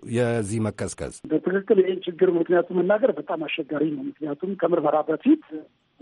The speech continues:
Speaker 2: መናገር በጣም ስህተት ነው የሚሆነው። ይህ አይሮፕላን ያው እንግዲህ እኛ እንደምናውቀው እኛ ሪከርዱ እንዳለን አዲስ አይሮፕላን ነው፣ የታወቀ አይሮፕላን ነው፣ አዲስ ጊዜ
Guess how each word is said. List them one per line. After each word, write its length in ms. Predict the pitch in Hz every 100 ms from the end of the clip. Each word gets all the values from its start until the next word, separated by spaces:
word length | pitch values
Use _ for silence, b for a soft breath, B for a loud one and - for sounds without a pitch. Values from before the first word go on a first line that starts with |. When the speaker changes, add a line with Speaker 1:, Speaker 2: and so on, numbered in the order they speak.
| 302 -
Speaker 2:
መናገር 420 | 143 311 320 254 - _ _ _
በጣም 200 | 165 214
ስህተት 260 | 226 - -
ነው 100 | 156
የሚሆነው። 380 | 143 139 139 131 _ 135
ይህ 160 | 139
አይሮፕላን 440 | 160 147 143 190 247
ያው 140 | 160 139
እንግዲህ 300 | 135 135 139
እኛ 160 | 156 165
እንደምናውቀው 720 | 147 143 139 143 147 - 208 196
እኛ 160 | 147 147 143 143 147
ሪከርዱ 320 | 139 135 156 143
እንዳለን 420 | 139 143 147 247 165
አዲስ 360 | 139 - 190
አይሮፕላን 420 | 180 147 - 147 143
ነው፣ 180 | 214 339 _ -
የታወቀ 460 | 147 147 165 151 160
አይሮፕላን 440 | 143 143 - 139 143
ነው፣ 140 | 170 269
አዲስ 260 | 151 - -
ጊዜ 160 | -